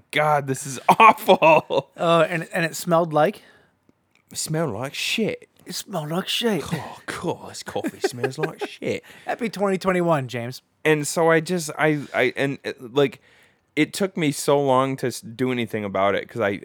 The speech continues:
Speaker 1: I just, I, it's like I couldn't believe it. I just kept looking at it, and then I would crouch down and look closer at it and just be like, "What?" <laughs>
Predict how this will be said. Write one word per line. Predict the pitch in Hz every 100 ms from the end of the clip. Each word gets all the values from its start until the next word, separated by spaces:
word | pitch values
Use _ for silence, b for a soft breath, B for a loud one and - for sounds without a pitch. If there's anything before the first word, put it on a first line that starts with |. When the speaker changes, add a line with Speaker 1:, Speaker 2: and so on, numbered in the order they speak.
| -
Speaker 1:
I | 110
just, | 113 107 _ _ 104
I, | 120 _ _ _ _ _ _ -
it's | 131 -
like | 131
I | 123
couldn't | - 151 131
believe | 113 110 104 90
it. | 87
I | 90
just | 98 113 -
kept | 123 113
looking | 110 123 131
at | 127 131
it, | 135 -
and | 113
then | 113
I |
would | 113 101
crouch | - 123 131 -
down | 110 110 127
and | 107
look | 104 -
closer | - 110 117 - 131
at | 127 131
it | 139 - _ _
and | 113 113
just | 110 -
be | 131
like, | 117 117 - _ _ _ _ _ _ -
"What?" | 139 180 349 440 -
<laughs> | -